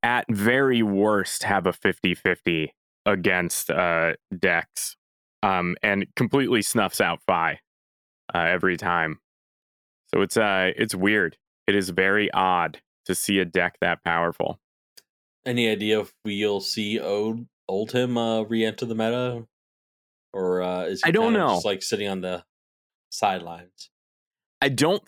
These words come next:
Speaker 1: think we do. I think Oldham's innate weakness is that he is too slow. Um,
Speaker 2: Yeah.
Speaker 1: and I don't mean that in terms of, like, play style or what he's able to do. I just mean if you are playing a game with a fifty-minute timer, it's very difficult for Oldham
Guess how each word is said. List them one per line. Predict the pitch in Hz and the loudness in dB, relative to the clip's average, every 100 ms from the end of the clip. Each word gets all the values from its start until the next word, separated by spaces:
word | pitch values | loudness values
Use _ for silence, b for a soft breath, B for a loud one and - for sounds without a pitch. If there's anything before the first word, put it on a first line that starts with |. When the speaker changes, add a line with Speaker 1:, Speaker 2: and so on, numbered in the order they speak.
| _ | _
Speaker 1:
think | 180 165 | 0 2
we | 147 | 0
do. | 104 110 101 87 - | 2 2 2 0 0
I | 117 117 | 0 2
think | 185 190 - 139 | 0 0 0 2
Oldham's | 139 139 139 123 101 | 2 2 2 2 0
innate | 127 117 113 127 - | 0 2 2 0 0
weakness | 107 107 135 139 - - | 0 0 0 0 -2 0
is | 117 95 | 0 2
that | 104 101 98 | 2 2 -2
he | _ 120 117 | _ 2 2
is | - | 0
too | - 135 | 0 0
slow. | 117 - - - - _ _ _ _ _ _ | 0 -2 -4 -4 -14 _ _ _ _ _ _
Um, | 117 107 98 95 92 | 0 2 2 0 -2
Speaker 2:
Yeah. | 90 85 _ _ _ _ _ _ | -8 -12 _ _ _ _ _ _
Speaker 1:
and | 139 | 0
I | 139 | 2
don't | 143 151 175 | 2 2 2
mean | 143 147 147 | 2 2 2
that | 147 143 | 2 2
in | 131 | 2
terms | 113 131 123 | 2 2 2
of, | 117 | 2
like, | 104 - | 2 0
play | - 135 143 | 0 2 2
style | - 143 131 123 | 2 2 2 2
or | 110 | 2
what | 123 | 2
he's | 127 110 | 0 2
able | 120 117 | 2 2
to | 110 | 2
do. | 101 107 104 - | 2 2 2 2
I | 117 | 0
just | 117 127 127 | 2 0 2
mean | 131 120 117 117 | 2 2 2 2
if | 117 101 | 0 2
you | 117 | 2
are | 131 | 2
playing | - 123 123 | 0 2 2
a | 123 | 2
game | 104 110 117 | 2 2 2
with | 104 | 2
a | 107 | -2
fifty-minute | - 110 - 117 110 104 - | 0 0 2 2 2 0 -2
timer, | - 101 107 120 123 | 0 2 2 2 0
it's | 110 107 | 0 0
very | 101 113 123 | 2 2 2
difficult | 110 110 113 117 113 | 2 2 2 2 2
for | 110 - | 0 2
Oldham | 101 104 107 101 | 2 2 2 0